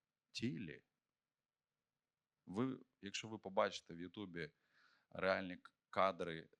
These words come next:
е, суду, коли батьки цих жертв кричать, вони не можуть просто, вони не витримають.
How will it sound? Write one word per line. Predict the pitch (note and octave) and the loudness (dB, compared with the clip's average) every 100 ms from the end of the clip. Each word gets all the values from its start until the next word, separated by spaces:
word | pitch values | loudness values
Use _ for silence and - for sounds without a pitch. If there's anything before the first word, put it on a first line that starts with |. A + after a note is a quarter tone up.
| _ | _
е, | - E2 D#2+ D#2 - | -4 -2 -4 -8 -8
суду, | - - C3+ G3 A2 | -10 -4 -2 -2 -4
коли | E2+ E2 E2+ F2+ F2 E2 _ _ _ _ - | -6 -6 -2 -2 -2 -8 _ _ _ _ -14
батьки | F2 G#2 - - D#3+ E3+ | 2 2 2 -6 -4 -4
цих | D3+ - D3 A2+ | -4 -4 -4 -4
жертв | F#2+ G2 G2 - - _ _ _ _ _ _ _ | -2 -2 -2 -4 -12 _ _ _ _ _ _ _
кричать, | - A#2 A#2+ - C3+ A#2+ F#2+ | -2 0 0 2 4 4 0
вони | G2 A2+ | -4 -2
не | A#2+ | -2
можуть | C#3 C3 F2 D2+ | -2 -4 -6 -10
просто, | _ F2 E2+ - | _ -6 -6 -10
вони | F2 F2+ | -8 -6
не | F#2+ | -6
витримають. | G2 G2 G#2+ F2+ - - | -8 -6 -6 -6 -10 -14